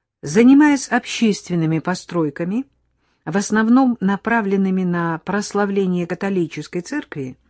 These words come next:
папа Павел Пятый не забывал и о своей семье. С первых дней его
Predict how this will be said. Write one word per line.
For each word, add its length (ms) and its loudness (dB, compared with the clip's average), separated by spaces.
папа 240 -2
Павел 400 0
Пятый 500 -10
не 180 2
забывал 480 -2
и 60 -4
о 80 -4
своей 400 -6
семье. 520 -10
С 140 -12
первых 480 2
дней 260 6
его 480 2